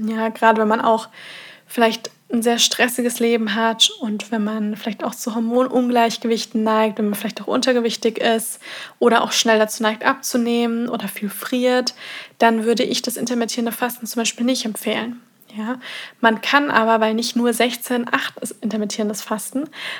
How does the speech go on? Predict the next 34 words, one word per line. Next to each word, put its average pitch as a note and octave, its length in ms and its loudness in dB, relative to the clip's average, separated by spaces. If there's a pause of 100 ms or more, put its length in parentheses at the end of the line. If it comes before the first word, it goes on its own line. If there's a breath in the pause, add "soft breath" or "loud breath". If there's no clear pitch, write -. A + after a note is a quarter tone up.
sondern, A3+ 600 0
ähm, A3 280 0
man A3 180 -2
kann A#3+ 220 -2
das A#3+ 180 0
auch A#3 260 4
einfach A3+ 380 -2
sagen, A#3 540 -2
man, A3+ 420 -2 (160)
man A3 340 -2
macht A3 300 -2
vierzehn C4+ 320 -2
Stunden B3 340 0
eine A3+ 140 0
Pause A3+ 640 0
und G#3 160 -4
isst - 420 -6 (300)
in G#3 140 0
dem G3+ 340 -2
Fenster G#3+ 400 -2
danach, G#3+ 480 2 (380 loud breath)
isst - 280 0
man A#3+ 200 2
eben A3 240 0
was A#3 260 2
oder A#3 160 -2
man A3 240 -2
macht A3 220 -4
einfach A#3 200 -8
zwölf A3+ 300 0
Stunden A#3+ 320 -2
eine - 80 -10
Pause. A#3+ 420 -8 (1200 loud breath)
Mm, A3+ 300 0